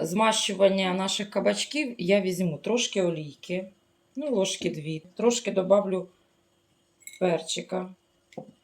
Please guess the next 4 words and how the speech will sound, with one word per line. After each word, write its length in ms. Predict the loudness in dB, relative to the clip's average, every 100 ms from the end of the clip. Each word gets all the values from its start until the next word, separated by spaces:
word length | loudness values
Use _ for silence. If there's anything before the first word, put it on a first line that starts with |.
| _ _ _
сольки. 880 | -14 -8 -4 -2 -2 -4 -6 -4 -6 _ _ _ -20 _ _ _ _ _ _ _ _ _ _ _ _ _ _ _ _ _ _ _ _ _ _
Так, 360 | -6 -6 -6 -10 _ _ -20 _ _
і 140 | -4 -4
паприки 680 | 0 0 0 -8 -10 -12